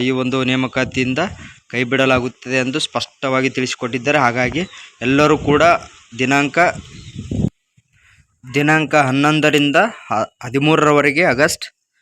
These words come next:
ಈ ಒಂದು ದಿನ-, ದಿನಾಂಕದ ನಿಮ್ಮ ಒಂದು ಹೆಸರನ್ನು ಈ ಒಂದು ಲಿಸ್ಟ್ ಮೂಲಕ ತ-, ತಿಳಿಸಿಕೊಟ್ಟಿದ್ದೇನೆ. ನೀವು ಹಾಜರಿರಿ.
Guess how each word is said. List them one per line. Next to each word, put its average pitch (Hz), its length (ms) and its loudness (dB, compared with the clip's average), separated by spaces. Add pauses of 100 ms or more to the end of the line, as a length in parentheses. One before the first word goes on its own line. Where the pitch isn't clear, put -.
(300)
ಈ 131 100 0
ಒಂದು 135 340 0
ದಿನ-, 131 280 0
ದಿನಾಂಕದ 135 420 0
ನಿಮ್ಮ 135 200 2
ಒಂದು 135 340 2
ಹೆಸರನ್ನು 135 500 2 (140)
ಈ 131 140 -2
ಒಂದು 127 340 -2 (120)
ಲಿಸ್ಟ್ 120 440 -4
ಮೂಲಕ 123 400 -4
ತ-, - 460 -14
ತಿಳಿಸಿಕೊಟ್ಟಿದ್ದೇನೆ. 123 680 -4
ನೀವು 139 240 0 (520)
ಹಾಜರಿರಿ. 131 540 0